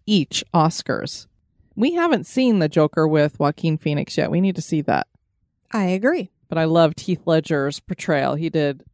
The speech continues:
Speaker 1: such a great job 'cause I've never seen him as, like, a maniacal type person, and boy,
Speaker 2: No,
Speaker 1: did he
Speaker 2: it
Speaker 1: come across crazy.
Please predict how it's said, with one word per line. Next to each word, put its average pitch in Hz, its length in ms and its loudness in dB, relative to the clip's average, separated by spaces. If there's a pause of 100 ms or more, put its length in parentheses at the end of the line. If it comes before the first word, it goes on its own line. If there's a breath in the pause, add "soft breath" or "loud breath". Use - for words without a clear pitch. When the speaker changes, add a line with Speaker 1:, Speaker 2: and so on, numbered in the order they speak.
Speaker 1:
such - 280 0
a 180 40 0
great 165 360 -4
job 208 360 2
'cause - 320 -2 (240)
I've 175 140 2
never 165 260 2
seen 190 240 0
him 160 120 2
as, 151 140 0
like, 147 320 2
a - 80 -4
maniacal 151 600 2
type 175 240 2
person, 170 420 0
and 214 100 0
boy, 202 40 0
Speaker 2:
No, 202 400 2
Speaker 1:
did 185 60 0
he 180 40 -2
Speaker 2:
it - 60 -8
Speaker 1:
come 175 160 -4
across 190 440 0
crazy. 151 640 0